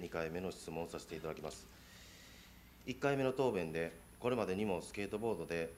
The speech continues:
危険行為を繰り返す方へ、平成十年頃に指導などを行っていたとのことでありますが、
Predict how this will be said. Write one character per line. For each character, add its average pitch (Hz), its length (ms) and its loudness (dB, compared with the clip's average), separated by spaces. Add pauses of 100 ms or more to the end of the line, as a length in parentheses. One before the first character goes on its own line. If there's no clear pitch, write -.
(120)
危 - 80 -14
険 98 180 2
行 107 200 2
為 90 60 2
を 85 60 0
繰 87 140 -4
り 87 80 -4
返 90 200 0
す - 220 -10
方 85 260 -2
へ、 80 180 0
平 104 140 0
成 107 140 0
十 104 160 0
年 101 160 -2
頃 95 160 0
に 80 100 -4
指 87 180 -6
導 104 80 0
な 85 120 0
ど 80 120 -2
を 87 60 -4
行 101 160 -4
っ 95 60 -2
て 101 120 -4
い 92 60 -2
た 82 120 -6
と 85 100 -8
の - 80 -6
こ 85 100 -8
と 82 80 -6
で 76 100 -6
あ 76 80 -2
り 80 80 -6
ま 85 120 -4
す - 140 -10
が、 85 180 2